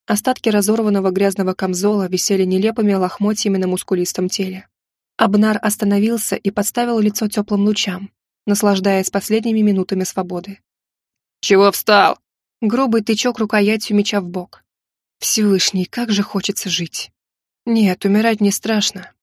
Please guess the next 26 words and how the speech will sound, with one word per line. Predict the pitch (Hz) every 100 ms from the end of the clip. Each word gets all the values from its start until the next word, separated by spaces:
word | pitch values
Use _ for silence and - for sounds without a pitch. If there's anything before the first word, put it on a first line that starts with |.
| _ -
Совсем | - 262 - 254
не | 170
страшно. | - 180 170 - 180 - _ _ _ _
Он | 226 220
сам | 208 254 220
с | -
радостью | 208 190 - 202
отдал | 196 190 190
бы | 180
свою | - 180 180
жизнь | 175 196 180 165 _ _ _ -
за | 202 214
то, | 208
чтобы | 247 - 214
встретить | 208 - 233 214 -
этот | 208 202 -
рассвет | 202 - 220
с | -
ней. | 196 175 165 - _ _ _ _ _
Прекрасная | 233 214 233 262 - 240 226
и | 226
хрупкая | 208 208 208 - 208
Дайре | 185 190 190 220
снилась | 208 214 233 202 -
ему | 180 170
сегодня. | - 175 170 170 175 -